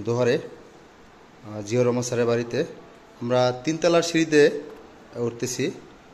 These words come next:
এটা হলো তিনতলার সিঁড়িতে মার্বেল, সিঁড়িতে মার্বেল ফিটিং করা হয়েছে।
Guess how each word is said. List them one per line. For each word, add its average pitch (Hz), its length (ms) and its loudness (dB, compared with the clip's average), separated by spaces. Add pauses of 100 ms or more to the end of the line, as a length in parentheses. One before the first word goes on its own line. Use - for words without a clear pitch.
(240)
এটা 117 180 -6
হলো 113 300 -2 (140)
তিনতলার 117 300 -4
সিঁড়িতে 117 480 -6 (720)
মার্বেল, 113 460 -4 (880)
সিঁড়িতে 123 280 -6
মার্বেল 120 340 -2
ফিটিং 131 180 -6
করা 135 160 -2
হয়েছে। 139 320 0